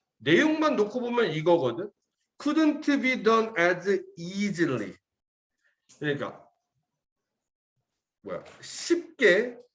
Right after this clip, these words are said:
행해질 수 없는 것을 하는데 사용되지 않습니다.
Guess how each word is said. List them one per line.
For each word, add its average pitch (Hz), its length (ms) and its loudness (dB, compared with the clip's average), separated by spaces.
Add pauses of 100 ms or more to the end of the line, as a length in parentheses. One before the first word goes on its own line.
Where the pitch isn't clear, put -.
(180)
행해질 294 680 2
수 - 580 -8
없는 247 760 2
것을 262 600 0 (280)
하는데 262 380 2 (680)
사용되지 214 1200 0 (100)
않습니다. 120 760 -6